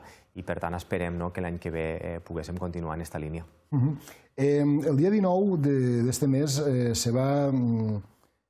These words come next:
Speaker 2: se va dur a terme el ple extraordinari, que per cert va durar pràcticament quatre hores, quatre hores i mitja, pràcticament,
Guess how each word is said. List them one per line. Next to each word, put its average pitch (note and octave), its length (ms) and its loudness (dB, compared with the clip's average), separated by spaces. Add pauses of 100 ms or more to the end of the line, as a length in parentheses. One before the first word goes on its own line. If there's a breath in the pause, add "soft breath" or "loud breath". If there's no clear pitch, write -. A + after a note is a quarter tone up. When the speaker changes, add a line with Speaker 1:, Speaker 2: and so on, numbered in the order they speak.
(140)
Speaker 2:
se - 80 -8
va B2 160 2
dur C3 160 4
a A#2 60 2
terme C3+ 260 4
el C#3 80 2
ple C3+ 140 0
extraordinari, B2+ 880 2
que A2+ 100 -4
per G2+ 140 -4
cert A#2 160 0
va A2+ 100 0
durar A2 220 2
pràcticament G#2+ 600 -2
quatre G#2 260 -2
hores, G#2+ 220 0
quatre G#2 280 -2
hores G#2 260 2
i G#2 240 0
mitja, G#2+ 320 2
pràcticament, A#2 560 0